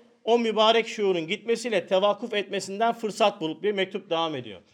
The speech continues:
Bakın bu aylar öyle acayip aylar, öyle ra-, rahmet aylarıdır ki manevi havayı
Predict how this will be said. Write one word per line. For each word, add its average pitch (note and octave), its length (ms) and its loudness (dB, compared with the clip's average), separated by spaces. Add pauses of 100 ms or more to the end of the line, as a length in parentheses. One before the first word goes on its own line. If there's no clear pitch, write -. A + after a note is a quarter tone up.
(200)
Bakın A3+ 320 -2
bu C4 100 6
aylar F3+ 420 4 (360)
öyle A3 360 6
acayip G#3+ 420 6
aylar, G3 400 4
öyle G#3 140 0
ra-, F3+ 360 -2
rahmet G3 320 0
aylarıdır G3 500 -2
ki E3+ 360 -8
manevi A#3 680 4
havayı G3+ 460 6